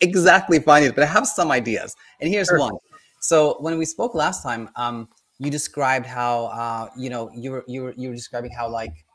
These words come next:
Speaker 1: um, you had, you said, like, "Oh, for the last, last seven days or so, I've been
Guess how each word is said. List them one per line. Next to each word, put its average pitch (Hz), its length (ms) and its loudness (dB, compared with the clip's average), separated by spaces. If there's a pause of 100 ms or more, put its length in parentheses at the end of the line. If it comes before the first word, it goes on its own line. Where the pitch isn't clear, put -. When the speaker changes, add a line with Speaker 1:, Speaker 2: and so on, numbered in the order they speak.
(420)
Speaker 1:
um, 110 580 -6 (680)
you 123 160 -8
had, 113 340 -6
you 127 320 -10
said, 123 180 -6
like, 113 160 -4
"Oh, 139 240 0
for 135 140 -8
the 127 100 -6
last, 131 320 -6
last 127 340 -6
seven 127 260 -2
days 123 280 -2
or 123 60 -2
so, 120 420 -2
I've 117 180 -2
been 117 240 -8